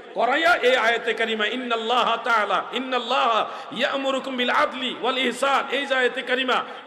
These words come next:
টোটালটা এখানে সংযোগ করেছে। যদিও এটা পরবর্তীতে সংযোজিত হয়েছে, এটা বিদআতের অন্তর্ভুক্ত হলেও এটা বিদআতে মানদুবা, এটা মুস্তাহাব, এটা জায়েজ,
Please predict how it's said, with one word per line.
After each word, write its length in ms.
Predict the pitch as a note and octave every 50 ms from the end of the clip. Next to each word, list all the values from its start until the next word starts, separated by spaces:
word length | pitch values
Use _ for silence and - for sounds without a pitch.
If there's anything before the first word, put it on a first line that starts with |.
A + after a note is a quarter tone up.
| -
টোটালটা 400 | - A3 A3 C4 C#4+ C#4+ - - C4
এখানে 260 | A#3+ F#3 A#3 A#3 A3
সংযোগ 400 | G#3+ - A3 A#3 A#3 G#3+ A#3+ B3 B3
করেছে। 420 | A3+ A3+ A3+ A3 A3 A3 G#3+ E3+ - - - - - - - -
যদিও 340 | A3+ B3 C4+ - D#4+ E4 D#4+
এটা 240 | D#4 D#4+ D#4 C#4 B3+
পরবর্তীতে 720 | B3+ C4 C4 C4 C4 B3 B3+ B3 B3+ C4+ B3 - A#3+ A3+
সংযোজিত 720 | A#3 - A#3+ B3 A#3+ A#3 A3 F#3+ D4 E4+ C#4 E4+ D#4+ E4+ D#4
হয়েছে, 680 | C4 - C4+ B3+ B3 B3 A#3+ A3+ G3 - - - - -
এটা 200 | F3 G3 B3 A3+
বিদআতের 600 | - - A3+ A3+ A#3 A3 B3 C#4+ D#4 D#4 F4 F4
অন্তর্ভুক্ত 500 | E4 D#4 - - D4 C#4 B3+ C4 C4 -
হলেও 420 | C#4 G#3 G#3+ C4+ D#4 F4 F4 C#4+ F#3+ - - - -
এটা 160 | F3 - B3+
বিদআতে 500 | B3 - A3+ A#3+ C4 B3 C4+ A3+ C#4+ C#4
মানদুবা, 720 | B3+ A3+ B3 C4 C4 B3+ A#3 A#3+ E4+ F#4 F#4+ F4 D#4 B3 - - - - -
এটা 160 | F#3+ F#3 C4
মুস্তাহাব, 600 | B3 B3 D4+ - - - E4+ D#4 D4 F#4+ F#4 D#4 - - - - -
এটা 220 | - B3 D4+ D4
জায়েজ, 600 | C#4+ - - - D#4 G#4 A#4 B4 B4 B4 A4+ -